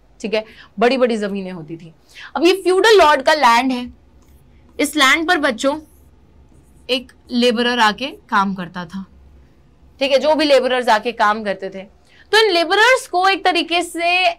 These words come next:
एहसान मिला है। किसका एहसान मिला है? फ्यूडल लॉर्ड का। तो उसी एहसान की वजह से बच्चों इन लेबरर्स से टैक्स लिया जाता था,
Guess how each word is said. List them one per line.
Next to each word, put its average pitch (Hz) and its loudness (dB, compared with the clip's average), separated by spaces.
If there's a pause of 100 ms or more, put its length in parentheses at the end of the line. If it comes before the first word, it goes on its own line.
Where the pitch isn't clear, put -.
(140)
एहसान 311 2 (220)
मिला 247 2
है। 185 -2
किसका 269 -2
एहसान 247 0
मिला 226 0
है? 247 0 (360)
फ्यूडल 311 0
लॉर्ड 427 4
का। - 0 (1000)
तो 440 6
उसी 466 6
एहसान 339 6
की 403 4
वजह 320 4
से 320 0
बच्चों 311 0
इन 339 -2
लेबरर्स 277 2
से 302 4 (480)
टैक्स 285 4
लिया 240 2
जाता 185 -4
था, 214 0